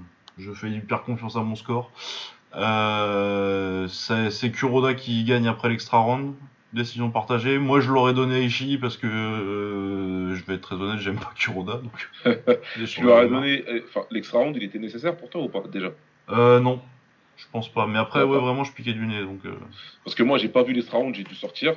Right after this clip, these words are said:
Speaker 2: mais j'ai, je me suis préparé pour sortir, parce que pour moi, après trois rounds, c'était bon.
Speaker 1: Ah oui, oui, oui, bah oui, non, mais moi aussi, j'étais,
Speaker 2: Si tu
Speaker 1: euh,
Speaker 2: veux. Et, euh, quand j'ai vu que c'était extra round,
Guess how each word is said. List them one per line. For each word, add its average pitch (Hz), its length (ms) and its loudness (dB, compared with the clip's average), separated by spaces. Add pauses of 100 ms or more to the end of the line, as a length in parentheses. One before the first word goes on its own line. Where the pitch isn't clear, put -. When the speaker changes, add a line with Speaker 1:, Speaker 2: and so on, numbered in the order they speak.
(120)
Speaker 2:
mais 104 240 -6
j'ai, 95 600 -4
je - 100 -8
me 95 60 -6
suis - 140 -12
préparé 113 480 2
pour - 140 -8
sortir, 160 300 -4
parce - 140 -10
que - 100 -6
pour 123 320 4
moi, 139 140 4
après - 180 -2
trois - 180 0
rounds, 147 220 -2
c'était 135 140 -6
bon. 123 120 -4 (520)
Speaker 1:
Ah 120 100 6
oui, 170 160 10
oui, 214 160 8
oui, - 100 4
bah 123 140 2
oui, 220 100 0
non, 214 140 -2
mais 165 140 -6
moi 131 240 -4
aussi, 117 220 -6
j'étais, 170 240 -8
Speaker 2:
Si 120 60 -6
tu 117 60 -8
Speaker 1:
euh, 113 140 -6
Speaker 2:
veux. 110 80 -8 (640)
Et, 92 100 -4
euh, 95 340 -2
quand 123 160 4
j'ai 117 160 6
vu 120 140 4
que 131 80 -4
c'était 113 180 -2
extra 104 280 0
round, 131 320 4